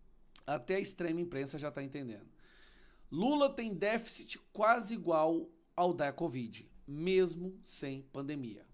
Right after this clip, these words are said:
Falar nisso, vamos lá. Chances,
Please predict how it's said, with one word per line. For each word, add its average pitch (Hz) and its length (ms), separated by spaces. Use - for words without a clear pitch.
Falar 143 200
nisso, 185 420
vamos 165 160
lá. 95 80
Chances, 277 920